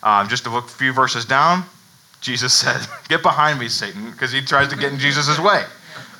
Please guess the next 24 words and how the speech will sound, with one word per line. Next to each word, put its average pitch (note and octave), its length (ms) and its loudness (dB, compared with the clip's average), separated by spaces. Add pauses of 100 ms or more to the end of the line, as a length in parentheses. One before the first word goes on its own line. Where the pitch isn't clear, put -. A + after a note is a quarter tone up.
(140)
right? B2 220 2 (440)
So B2 180 2
this D#3 160 2
is D#3 60 2
all F3+ 160 6
about G#3 200 2
Jesus, D#3 380 0
it's C3 100 -2
not C#3+ 140 4
about E3 200 2
Peter, A2+ 280 0
but B2 360 2 (1300)
did A#2 140 -14
you B2 40 -10
pick D#3+ 220 -2
up C#3 100 2
on C3 120 2
the A#2 60 -4
language A2 360 0
that G2 120 -10
he G2 100 -8
said, F2 320 -6 (260)
verse F#2+ 260 -8
seventeen? F2+ 560 -6